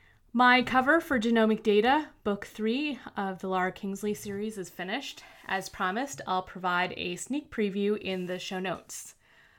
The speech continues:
Okay, let's talk tech. So before I talk about news headlines for the week, I should note that you can follow my headlines, um, and that catch my attention in real time on Twitter.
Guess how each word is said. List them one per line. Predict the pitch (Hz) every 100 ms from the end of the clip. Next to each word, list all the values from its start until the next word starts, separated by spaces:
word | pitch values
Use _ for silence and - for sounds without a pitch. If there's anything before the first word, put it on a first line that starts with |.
| _ _ -
Okay, | 349 339 381 370 285 185 175 -
let's | 240 262 -
talk | - 247 254 254
tech. | - 262 240 - - - _ _ _ - - - - -
So | - 294
before | 269 359 440
I | 440
talk | - 277 269
about | 269
news | 240 262 254
headlines | 262 254 247
for | 240
the | 233
week, | 277
I | 277
should | 254 247
note | 214 247 277
that | 247
you | 226
can | 302 285
follow | 262 247 277
my | 254
headlines, | 226 233 240 254 285 294 - -
um, | 220 214 214
and | 214 220 233
that | 208 220
catch | 226 254 -
my | 226
attention | 208 208 208 247
in | 233 202
real | 233
time | 262 233 202
on | 202
Twitter. | - 190 202 311